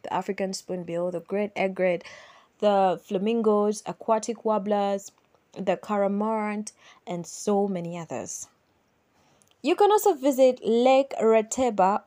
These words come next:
or the Pink Lake. Now, I talked about this earlier. It is a salty lake that has a distinctive pink color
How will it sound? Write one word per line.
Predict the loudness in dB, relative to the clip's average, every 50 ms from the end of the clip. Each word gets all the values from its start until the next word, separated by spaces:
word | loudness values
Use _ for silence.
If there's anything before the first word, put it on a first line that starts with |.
| _
or | 4 6 8 8 6 4 2 0
the | -2 -6 -6
Pink | -6 _ -8 -8 -8 -8 -8 -6 -2
Lake. | -2 -2 -2 -4 -6 -12 -20 _ _ _ _ _ _ -20 _ _ -2
Now, | 2 2 2 4 4
I | 2 2
talked | 2 0 -4 -2 0 -2
about | 0 0 0 0 0
this | -2 -4 -4 -2 -2
earlier. | -2 -2 -2 -4 -4 -6 -8 -10 _ _ _ -2
It | 0 0
is | 0 0 0
a | -2
salty | -2 0 2 2 2 2 0 -2 -2
lake | -2 0 0 -2 -4 -2 -4
that | -4 -2
has | -2 -4 -4 -4
a | -6
distinctive | -6 -8 -10 -12 -12 -8 -8 -6 -6 -6 -6 -6 -6 -8 -8 _ -6
pink | -6 -4 -4 -8 -10 -8
color | -4 -2 -2 0 0 -2 -4